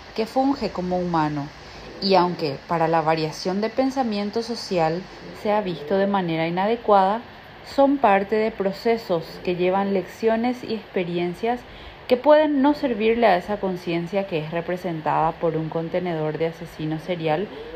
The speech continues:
o un ladrón, pero que puede ser necesaria de observar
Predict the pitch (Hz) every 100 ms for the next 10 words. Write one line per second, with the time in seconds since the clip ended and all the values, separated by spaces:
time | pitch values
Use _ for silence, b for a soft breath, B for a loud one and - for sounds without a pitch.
0 | 165 - 220 196 202 202 165 156 147 -
1 | B B B B - 208 202 226 262 254
2 | 175 170 170 175 165 170 214 - 226 226
3 | 226 226 226 254 233 220